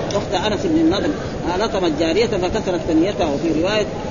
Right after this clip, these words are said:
وفي، وفي رواية الفزاري جارية من الأنصار، وفي رواية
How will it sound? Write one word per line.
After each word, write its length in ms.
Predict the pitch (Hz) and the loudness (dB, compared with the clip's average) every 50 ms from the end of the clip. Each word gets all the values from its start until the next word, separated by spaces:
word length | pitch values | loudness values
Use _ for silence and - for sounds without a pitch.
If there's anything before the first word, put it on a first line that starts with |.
| - - - | -6 -4 -4
وفي، 300 | - 320 - 175 - 156 | -4 -2 -2 -4 -4 -4
وفي 240 | 156 131 170 175 175 | -4 -2 0 0 0
رواية 180 | 202 220 220 202 | 0 0 0 0
الفزاري 520 | 196 180 160 165 151 175 214 226 226 220 196 | 0 0 0 0 0 0 0 2 2 2 2
جارية 420 | 170 196 190 185 208 240 - 214 | 4 2 2 2 2 2 2 0
من 200 | 202 190 180 180 175 | 0 0 0 -2 0
الأنصار، 380 | 175 175 165 - 190 170 143 - 127 - - - - - | -2 -2 -2 0 0 -2 -2 -2 -6 -6 -8 -6 -6 -2
وفي 120 | - 175 | 0 0
رواية 300 | 151 175 202 220 220 | 0 2 2 2 0